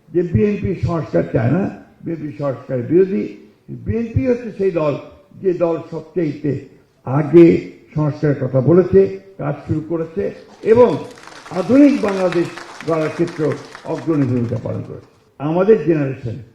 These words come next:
যেটা কিছুক্ষণ আগে দাদা বলেছেন, আমাদের জেনারেশন আমরা কিন্তু আপনার কিছুটা এই নতুন প্রযুক্তিতে একটা অশিক্ষিত জেনারেশন।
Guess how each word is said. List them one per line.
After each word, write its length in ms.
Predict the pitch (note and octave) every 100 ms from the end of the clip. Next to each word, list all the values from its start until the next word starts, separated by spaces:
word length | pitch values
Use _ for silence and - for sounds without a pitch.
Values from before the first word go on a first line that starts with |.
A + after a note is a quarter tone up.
| _ _ _
যেটা 280 | A#2 C3+ C3+
কিছুক্ষণ 460 | C3 C#3+ - - D#3
আগে 280 | C#3 C#3 A#2 - - _ -
দাদা 320 | B2+ B2+ C#3
বলেছেন, 440 | C3 B2+ A#2 A#2 A2+ - _ _ _ -
আমাদের 340 | C3+ D#3+ F#3 E3
জেনারেশন 320 | F#3 F3 F3+
আমরা 240 | D3+ D3+
কিন্তু 280 | D#3+ D3+ -
আপনার 220 | D3 -
কিছুটা 600 | C3 - A2+ - C3+ - - _ _ _ -
এই 380 | C3+ C3 G#2+ - - - -
নতুন 400 | D#3 G3 F#3 -
প্রযুক্তিতে 760 | D#3 D#3+ E3+ - C#3+ D3 C3+ - - _ _
একটা 160 | - C#3 -
অশিক্ষিত 800 | D3+ B2 G#3+ - - F3+ - C3 A2+
জেনারেশন। 560 | A#2+ G#2+ G2+ - -